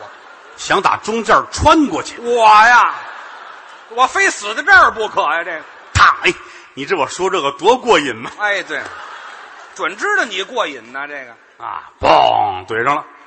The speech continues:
Speaker 1: 送医院吧。
Speaker 2: 那是得送医院。
Speaker 1: 送医院吧，知道消息我得去。
Speaker 2: 你
Speaker 1: 好朋友啊。
Speaker 2: 看热闹去。
Speaker 1: 到医院一瞧，躺在病床上呢。
Speaker 2: 哦。
Speaker 1: 病床墙上写一行大字儿：
Speaker 2: 写的是？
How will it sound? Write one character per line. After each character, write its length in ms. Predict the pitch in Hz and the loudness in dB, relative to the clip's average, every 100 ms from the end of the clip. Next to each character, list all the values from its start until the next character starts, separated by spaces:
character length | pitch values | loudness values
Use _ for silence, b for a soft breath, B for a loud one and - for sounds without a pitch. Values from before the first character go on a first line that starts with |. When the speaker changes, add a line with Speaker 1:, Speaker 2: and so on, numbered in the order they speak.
| _ | _
Speaker 1:
送 200 | - 226 | -8 -6
医 40 | 277 | 0
院 200 | 311 277 | 2 4
吧。 280 | 262 - - | 2 0 -10
Speaker 2:
那 180 | 285 320 | -2 -2
是 240 | - 339 | 0 -6
得 140 | 208 190 | -4 -6
送 180 | 214 | -8
医 60 | 202 | -16
院。 120 | 208 | -12
Speaker 1:
送 120 | 185 180 | -6 -2
医 40 | |
院 180 | 196 175 | 0 0
吧， 140 | 160 - | -2 -6
知 160 | 165 | -6
道 80 | 151 | -6
消 240 | - 156 | -4 -2
息 160 | 143 135 - | -2 -6 -16
我 180 | 123 127 | -6 -4
得 140 | 120 104 | -4 -8
去。 260 | - 104 _ _ _ _ | -14 -18 _ _ _ _
Speaker 2:
你 240 | 113 110 127 | -18 -16 -16
Speaker 1:
好 180 | - 127 | -6 -4
朋 200 | 131 143 | -2 -4
友 160 | 165 151 | -2 -2
啊。 160 | 139 120 - | -2 -6 -12
Speaker 2:
看 140 | 147 | -12
热 140 | 147 135 | -10 -12
闹 120 | 123 | -12
去。 80 | 113 107 - | -16 -20 -6
Speaker 1:
到 180 | 131 | -4
医 80 | 139 | -4
院 200 | 151 139 | -8 -8
一 60 | 139 | -10
瞧， 340 | 117 127 139 - | -4 -4 -4 -8
躺 200 | 120 120 | -6 -4
在 80 | |
病 160 | 135 131 | -6 -12
床 220 | 123 123 | -6 -4
上 80 | 139 | -4
呢。 100 | 139 - _ | -8 -18 _
Speaker 2:
哦。 220 | 123 143 - _ _ | -18 -18 -20 _ _
Speaker 1:
病 160 | - 127 | -14 -8
床 300 | 110 127 143 - _ _ | -2 -2 -2 -12 _ _
墙 200 | - 123 | -6 -6
上 100 | 139 | -6
写 220 | - 117 | -10 -14
一 100 | 131 | -12
行 220 | 120 131 | -8 -6
大 180 | 139 120 | -4 -4
字 80 | 127 | -6
儿： 120 | 123 - | -12 -16
Speaker 2:
写 200 | 123 123 | -20 -18
的 120 | 131 | -18
是？ 240 | 127 120 | -16 -18